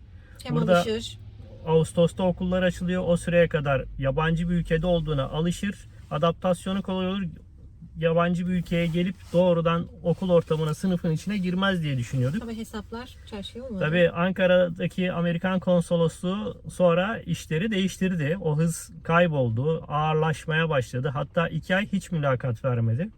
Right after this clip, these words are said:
Speaker 2: Bu sefer kota dolma şeyi başladı. Telegram grubundaki deneyimli yöneticiler sürekli şey demeye başladılar. İşte "Amerika vizeniz varsa Amerika'ya gidin, aos yapın, statü değişikliği yapın, işte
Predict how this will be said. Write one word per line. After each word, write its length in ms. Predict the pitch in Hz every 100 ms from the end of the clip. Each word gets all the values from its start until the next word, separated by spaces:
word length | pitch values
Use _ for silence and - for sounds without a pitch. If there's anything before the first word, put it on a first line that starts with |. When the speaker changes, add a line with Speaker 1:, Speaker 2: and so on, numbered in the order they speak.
| - - - - - - - - - - -
Speaker 2:
Bu 60 | 135
sefer 420 | 156 180 196 90 - -
kota 320 | - 156 185
dolma 540 | 175 175 175 190 185 160
şeyi 280 | - 180 170
başladı. 720 | 151 - 131 117 147 165 - - - - -
Telegram 480 | 147 147 147 165 175
grubundaki 840 | 165 165 165 170 165 - 175 165 147
deneyimli 400 | 156 160 165 170
yöneticiler 680 | 160 165 160 165 156 165
sürekli 400 | 165 170 160 -
şey 240 | 160 165 160
demeye 300 | 160 160 165
başladılar. 480 | 151 - 127 113 113
İşte 200 | 110 123
"Amerika 400 | 139 143 - 143
vizeniz 380 | 143 151 147
varsa 480 | 147 147 - 151 151 - - - - - - - -
Amerika'ya 500 | 139 156 147 156 151
gidin, 400 | 151 156 160 -
aos 340 | 143 151 -
yapın, 300 | 143 - 143
statü 400 | 147 - 135 156
değişikliği 520 | 143 147 151 - 151 156
yapın, 320 | 143 - 147
işte 420 | 120 139 135